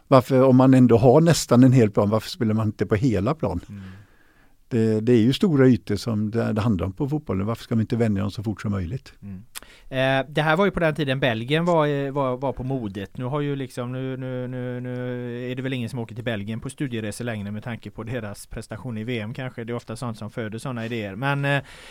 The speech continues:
Speaker 2: ett land som är intressant, eh, att studera kanske, i alla fall, eh, eh, ska jag höra vad du tycker om det. Men det är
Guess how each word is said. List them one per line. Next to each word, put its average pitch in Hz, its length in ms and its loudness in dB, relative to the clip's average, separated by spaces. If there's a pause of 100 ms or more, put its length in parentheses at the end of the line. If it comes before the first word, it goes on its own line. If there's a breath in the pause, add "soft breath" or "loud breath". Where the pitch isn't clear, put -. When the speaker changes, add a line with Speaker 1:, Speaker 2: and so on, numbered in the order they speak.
(180 loud breath)
Speaker 2:
ett 147 260 -2
land 180 260 2
som 151 120 -8
är 147 60 -4
intressant, 139 760 -6
eh, 113 240 -6
att 120 120 -12
studera 98 760 -8
kanske, 104 640 -10
i 120 100 -10
alla 107 140 -8
fall, 107 360 -8
eh, 104 60 -12
eh, 101 160 -12 (680 soft breath)
ska - 120 -14
jag 107 60 -8
höra 107 140 -8
vad 101 120 -8
du 113 100 -10
tycker 147 240 -8
om 127 120 -6
det. 110 100 -10
Men 123 140 -8
det 139 60 -2
är 147 40 -2